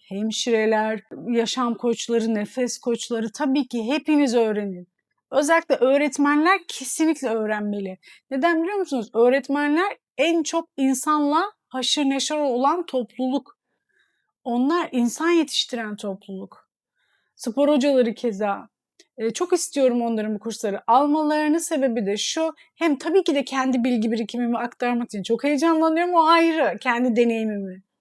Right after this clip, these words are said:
Ama burada kocaman bir literatür var öğrenebileceğiniz ve gidip insanları değiştirebileceğiniz, onları acı çekmekten başka bir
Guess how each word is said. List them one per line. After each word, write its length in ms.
Ama 320
burada 300
kocaman 920
bir 180
literatür 680
var 360
öğrenebileceğiniz 1400
ve 60
gidip 380
insanları 680
değiştirebileceğiniz, 1200
onları 680
acı 240
çekmekten 800
başka 440
bir 280